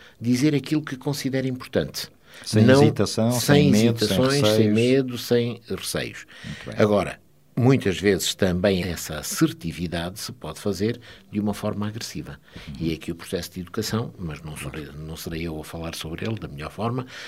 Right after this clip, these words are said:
Speaker 1: é que o processo de educação deverá também ajudar a criança a manter a assertividade como qualidade, mas sabendo dosá-la de tal forma que ela não se transforme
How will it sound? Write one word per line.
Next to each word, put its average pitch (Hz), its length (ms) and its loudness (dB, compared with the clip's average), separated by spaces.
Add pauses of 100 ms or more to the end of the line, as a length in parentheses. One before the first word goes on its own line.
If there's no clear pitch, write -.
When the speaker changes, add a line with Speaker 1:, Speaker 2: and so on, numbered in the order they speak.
(140)
Speaker 1:
é 92 220 -2
que 101 140 -6
o 104 40 -2
processo 117 360 -2
de 123 80 -8
educação 127 420 -4
deverá 127 400 0
também 101 460 0
ajudar 110 420 -2
a 127 60 -2
criança 90 560 -4 (360)
a 156 160 4
manter 135 460 2
a 101 80 2
assertividade 90 880 -4
como 110 300 8
qualidade, 107 720 -4 (340)
mas 131 320 4
sabendo 123 560 2
dosá-la 101 720 0
de 107 140 -4
tal 107 200 0
forma 117 400 -2 (280)
que - 100 -2
ela 92 220 2
não 95 160 -2
se - 100 -12
transforme 101 540 -4